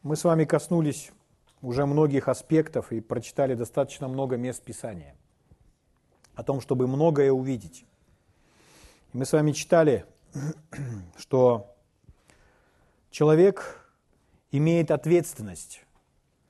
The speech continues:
посеять семя и впоследствии собрать урожай. Это два действия, которые не делает Бог за нас.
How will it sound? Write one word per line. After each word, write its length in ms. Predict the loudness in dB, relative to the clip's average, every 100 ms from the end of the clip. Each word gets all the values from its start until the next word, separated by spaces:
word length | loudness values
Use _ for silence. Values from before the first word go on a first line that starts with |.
| _ _ _ -4
посеять 560 | -2 0 2 4 4 0
семя 560 | 0 0 0 -4 -8 _ _ _ _ _ _ _ _
и 60 | -14
впоследствии 640 | -2 -2 2 2 2 0
собрать 460 | 0 0 4 2 2
урожай. 400 | -2 -2 -6 -14 _ _ _ _ _ _ _ _ _ _ _ _
Это 240 | 0 0
два 260 | 2 4 4
действия, 720 | 4 2 2 -2 -8 -10 -10 _ _ _ _ _ _ _
которые 440 | -4 2 6 6 4
не 120 | 0
делает 380 | 2 4 4 2
Бог 200 | 0 0
за 120 | -4
нас. 360 | -8 -14 -20